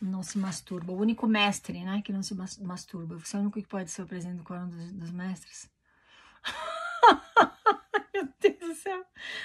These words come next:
Olha o que você fala no bispado, não fica ali. Presta atenção em quem você confia, presta atenção no que você conta pra esses caras.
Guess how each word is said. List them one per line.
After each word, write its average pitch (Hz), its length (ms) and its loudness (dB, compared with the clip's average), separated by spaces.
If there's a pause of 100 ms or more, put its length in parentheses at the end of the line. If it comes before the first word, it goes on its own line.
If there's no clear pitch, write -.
(160)
Olha 247 680 10
o 220 40 2
que 233 60 -2
você 220 240 2
fala 220 240 4
no 214 120 4
bispado, 214 720 4
não 220 100 2
fica 220 300 -2
ali. 214 360 2
Presta 233 320 0
atenção 226 220 2
em 226 60 4
quem 220 140 0
você 214 260 0
confia, 202 640 0
presta 208 380 -2
atenção 220 340 0
no 214 120 2
que 208 80 -6
você 214 260 -2
conta 214 320 -4
pra 220 200 2
esses 190 640 -2
caras. 202 920 2